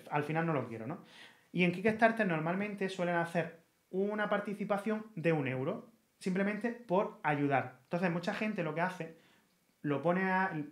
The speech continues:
participa un euro para que le vayan llegando todas las notificaciones, todas las cosas, todas las novedades de, de, de la campaña, porque conforme van consiguiendo, mm, stretch goal y cosas que van desbloqueando, que ahora veremos lo que es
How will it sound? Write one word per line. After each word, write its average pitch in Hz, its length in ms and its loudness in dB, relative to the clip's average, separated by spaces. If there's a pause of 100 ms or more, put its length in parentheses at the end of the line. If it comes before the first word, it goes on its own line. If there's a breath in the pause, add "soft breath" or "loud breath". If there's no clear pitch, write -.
(200)
participa 143 560 0
un 202 100 2
euro 220 340 2 (200 loud breath)
para 143 200 4
que 139 80 0
le 135 100 2
vayan 180 260 6
llegando 190 540 0
todas 196 260 6
las 190 180 4
notificaciones, 175 840 -2
todas 160 120 0
las 165 220 2 (300 loud breath)
cosas, 180 380 0
todas 147 140 -2
las 160 120 0
novedades 156 580 0
de, 123 260 -2
de, 123 420 -6 (300)
de 123 680 -4
la 120 100 -6
campaña, 165 540 2 (340 loud breath)
porque 127 260 -6
conforme 123 340 -6
van 139 180 -2
consiguiendo, 135 640 -4
mm, 127 260 -8 (100)
stretch - 320 -16
goal 190 480 0 (220 loud breath)
y 139 100 -6
cosas 160 300 -2
que 131 80 -4
van 151 180 0
desbloqueando, 135 600 -4
que - 60 -6
ahora 131 140 -2
veremos 139 320 -2
lo 147 100 -2
que 170 120 -4
es 226 100 -4